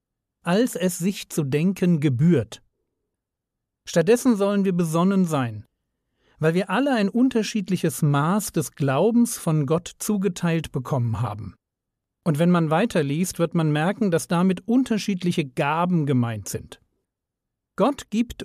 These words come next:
unterschiedliche Gaben, weil er will, dass die Gemeinde als ein Organismus funktioniert, wo nicht einer ohne den anderen auskommt. Jedenfalls nicht ohne Schaden zu nehmen. Wir brauchen einander.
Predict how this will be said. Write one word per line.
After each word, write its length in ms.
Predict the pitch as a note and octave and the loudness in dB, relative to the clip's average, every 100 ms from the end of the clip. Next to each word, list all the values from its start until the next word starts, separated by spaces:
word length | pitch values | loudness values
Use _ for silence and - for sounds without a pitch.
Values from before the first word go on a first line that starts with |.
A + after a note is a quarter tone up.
| - | -2
unterschiedliche 840 | A#3 C4 A#3 - G3+ F3+ D#3+ D3 | 0 0 -2 -2 -4 -2 -2 -2
Gaben, 460 | C3+ D3+ F#3 G#3 D3+ | -2 -2 0 0 0
weil 180 | C#3+ | 0
er 220 | C#3 B2 C3 | 0 0 2
will, 240 | G#3+ B3+ | 2 2
dass 180 | F#3+ - | 0 0
die 140 | E3+ | -2
Gemeinde 800 | C#3+ C3 B2 B2+ D3 F3+ G#3 D4 - _ _ _ _ _ _ - | 0 2 4 2 2 2 2 0 -6 _ _ _ _ _ _ -4
als 200 | E3 G3 | -2 0
ein 140 | F#3 | 0
Organismus 840 | F3+ F3+ G3+ G3 A3 - G3 F3 | 0 0 2 2 2 0 0 -2
funktioniert, 880 | - D#3 B2+ - - C3+ A#2+ F#2+ - _ _ _ _ _ _ | -2 -4 -4 -6 -2 -2 -4 -8 -16 _ _ _ _ _ _
wo 120 | D#3 F3 | 2 4
nicht 380 | C4 - - | 4 0 -8
einer 420 | F3 G3 B3 A#3+ - | -2 2 2 2 0
ohne 300 | A3 A#3+ F#3+ | 2 2 2
den 220 | F3 F3 | -2 -2
anderen 480 | E3+ F#3+ F#3+ F3+ F3 | 0 2 2 0 0
auskommt. 720 | E3+ F3+ - C#3+ G2 - - _ _ _ _ _ _ _ - | -2 -2 -4 -4 -4 -10 -20 _ _ _ _ _ _ _ -4
Jedenfalls 460 | D3+ E3+ E3 D3 | 0 2 2 2
nicht 280 | F3 F#3+ - | 2 0 -2
ohne 240 | E3 F3 F3 | 0 2 0
Schaden 460 | F3 E3 D#3 B2+ | 0 -2 -2 -4
zu 100 | C#3+ | -2
nehmen. 380 | B2+ G#2+ F#2+ F2+ _ _ _ _ _ _ _ | -2 -2 -8 -16 _ _ _ _ _ _ _
Wir 160 | D#3 D#3 | -2 0
brauchen 400 | D#3 G#3+ A3 G#3 | 2 0 0 -2
einander. 500 | C#3+ B2+ G#2 F#2 | -2 -2 -4 -10